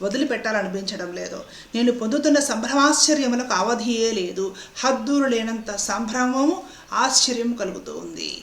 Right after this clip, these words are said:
అంటే ఇప్పుడు ఏదైనా ఒక విషయాన్ని చూసి మనము హఠాత్ పరిమాణానికి ఆశ్చర్యపోతాం, అవునా? హఠాత్తుగా ఏదైనా ఒకటి పరిణామం జరుగుతుంది, ఆ, ఆశ్చర్యం అనిపిస్తుంది మనకి.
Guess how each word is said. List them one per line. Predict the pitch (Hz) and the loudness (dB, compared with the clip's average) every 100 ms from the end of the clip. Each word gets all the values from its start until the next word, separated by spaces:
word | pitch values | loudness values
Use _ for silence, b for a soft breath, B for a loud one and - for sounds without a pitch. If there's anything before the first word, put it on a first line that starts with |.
| - | -2
అంటే | 240 285 | 4 6
ఇప్పుడు | 247 254 302 | 6 4 4
ఏదైనా | 285 240 254 | 4 2 0
ఒక | 262 233 | 0 0
విషయాన్ని | 226 277 277 247 | 0 2 2 2
చూసి | 247 240 | 0 0
మనము | 233 220 226 | 0 -2 -4
హఠాత్ | 214 220 262 | -4 -2 -2
పరిమాణానికి | 240 220 220 220 240 | -2 -2 -2 -2 0
ఆశ్చర్యపోతాం, | 220 - 226 180 - - - 107 | 2 2 2 -4 -10 -14 -16 -12
అవునా? | 101 - - - B B B - | -12 -12 -14 -20 B B B -8
హఠాత్తుగా | 214 220 277 269 | -2 -2 2 2
ఏదైనా | 247 233 247 | 4 2 0
ఒకటి | 247 240 | -2 -2
పరిణామం | 233 233 226 247 | -2 0 2 2
జరుగుతుంది, | 220 208 208 220 180 185 185 B B B - | 2 0 -4 -4 -4 -6 -6 B B B -6
ఆ, | 240 240 240 - | -2 0 0 0
ఆశ్చర్యం | 247 277 311 277 | 2 6 6 4
అనిపిస్తుంది | 220 226 226 196 185 | 2 0 0 -2 -6
మనకి. | 190 185 | -8 -10